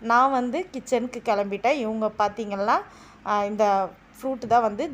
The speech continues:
ஜூஸ்க்கு வந்து ரெடி பண்ணிட்டு இருக்காங்க. என்னதான் மே மாசம், என்னதான் மே ஃபஸ்ட்டு,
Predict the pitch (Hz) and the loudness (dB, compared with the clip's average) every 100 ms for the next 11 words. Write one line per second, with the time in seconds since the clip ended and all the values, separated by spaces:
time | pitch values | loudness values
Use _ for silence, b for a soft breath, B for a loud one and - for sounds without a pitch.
0 | 214 277 - - 202 214 240 196 220 220 | -8 -10 -8 -4 0 2 0 -2 -4 -4
1 | 202 190 185 190 180 185 269 - B B | -4 -10 -8 -6 -4 -2 -2 -4 B B
2 | B B - 214 240 254 302 269 247 254 | B B -4 4 6 6 4 4 0 2
3 | 247 240 254 247 233 214 220 247 262 226 | 2 2 2 0 0 0 2 2 2 0
4 | 240 - 214 - - 233 247 | -4 0 -2 -2 0 2 2